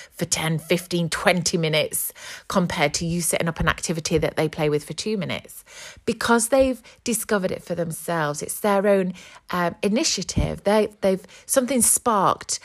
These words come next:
an interest for them, and they're wanting to learn, they're wanting to explore, they're wanting to find out more, they're motivated.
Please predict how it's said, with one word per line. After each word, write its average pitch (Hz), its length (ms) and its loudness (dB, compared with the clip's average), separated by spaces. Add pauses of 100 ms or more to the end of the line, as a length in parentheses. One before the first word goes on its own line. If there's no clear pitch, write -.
(180)
an 180 120 2
interest 175 480 -4
for 156 240 -6
them, 151 280 -6 (320)
and 175 400 0
they're 190 200 0
wanting 196 320 -2
to 180 120 -2
learn, 156 360 -2 (180)
they're 190 100 4
wanting 170 280 -2
to 170 120 -8
explore, 170 440 -4
they're 160 120 2
wanting 185 280 -2
to - 80 -12
find 165 280 -6
out - 160 -6
more, 160 200 0
they're 151 160 0
motivated. 185 960 0